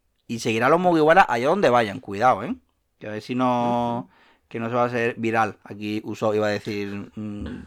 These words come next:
Speaker 1: "Síganme en mi Instagram, en mi, <laughs> con mi gente". Y de momento la cosa anda chunga porque Usopp ha perdido, no está maniatado con la pringue esa de Trébol, y Sugar va a darle la uva picantona.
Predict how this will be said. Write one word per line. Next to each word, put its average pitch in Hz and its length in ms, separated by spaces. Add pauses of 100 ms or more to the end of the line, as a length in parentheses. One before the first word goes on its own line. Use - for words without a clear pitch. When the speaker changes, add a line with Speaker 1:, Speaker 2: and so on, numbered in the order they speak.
Speaker 1:
"Síganme 131 360
en 127 60
mi 123 100
Instagram, 156 440
en 113 100
mi, 104 520 (100)
<laughs> - 100
con - 220
mi 127 80
gente". 110 320 (1600)
Y 240 180
de 262 80
momento 202 260
la 214 80
cosa 170 400
anda 156 320
chunga 175 360
porque 113 320
Usopp 113 260
ha 123 100
perdido, 127 500 (160)
no 113 120
está 113 260
maniatado 123 600
con 113 120
la 104 140
pringue 113 280
esa 113 160
de 107 100
Trébol, 127 480 (560)
y 240 340
Sugar 175 440
va 156 60
a 156 60
darle 165 420
la 123 240
uva 175 240
picantona. 110 640